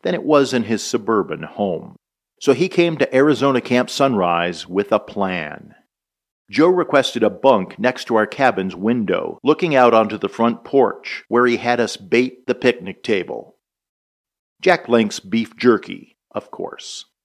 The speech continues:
He hoped the bait would lure the beast onto the porch, where he could catch a glimpse through the window.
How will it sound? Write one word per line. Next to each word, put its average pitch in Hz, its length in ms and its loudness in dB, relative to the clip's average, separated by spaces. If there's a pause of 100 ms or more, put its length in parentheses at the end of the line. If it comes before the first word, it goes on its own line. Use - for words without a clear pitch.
(520)
He 170 100 0
hoped 196 260 2
the 143 60 4
bait 131 300 2
would 113 180 0
lure 135 260 2
the 127 140 -2
beast 113 340 -4
onto 110 280 0
the 98 120 -2
porch, - 560 -6
where 113 180 2
he 127 120 -4
could 113 220 -8
catch 147 280 -4
a 147 60 0
glimpse 113 560 -4
through 104 240 -2
the 101 100 -2
window. 98 600 -2